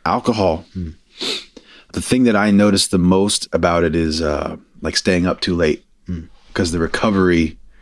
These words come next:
Speaker 1: you, you mess up your whole day
Speaker 2: Yeah.
Speaker 1: depending on the sleep that you got the night prior.
Speaker 2: Yep.
Speaker 1: So, like, like I told you, last night I went to bed at, like, three o'clock in the morning
Speaker 2: <laughs>
Speaker 1: and then tried to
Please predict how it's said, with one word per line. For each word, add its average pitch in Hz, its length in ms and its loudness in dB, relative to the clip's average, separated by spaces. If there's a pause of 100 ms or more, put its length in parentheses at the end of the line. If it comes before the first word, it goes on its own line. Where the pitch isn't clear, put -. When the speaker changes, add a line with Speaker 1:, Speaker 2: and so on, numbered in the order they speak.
(800)
Speaker 1:
you, 113 160 6
you 127 160 4
mess 156 240 2
up 175 100 -2
your 120 120 2
whole 151 320 0
day 95 520 0
Speaker 2:
Yeah. 85 200 -2 (1600)
Speaker 1:
depending 113 400 2
on 101 80 4
the 90 80 2
sleep - 400 0
that 85 80 2
you 87 140 2
got 90 320 0
the 92 100 2
night 90 300 2
prior. 82 500 0 (460)
Speaker 2:
Yep. 73 140 -8 (280)
Speaker 1:
So, 107 380 2
like, 101 360 0 (800)
like 90 160 -4
I 101 60 2
told 98 240 0
you, 90 280 2
last 92 320 -2
night 92 120 2
I 82 40 0
went 80 160 -2
to - 60 -16
bed 87 120 0
at, - 80 -4
like, 78 180 -6
three 82 160 -2
o'clock 73 240 -4
in - 80 -16
the 87 60 -2
morning 98 260 2 (420)
Speaker 2:
<laughs> - 400 -20
Speaker 1:
and 98 140 0
then 90 240 2
tried 90 500 0
to 87 500 2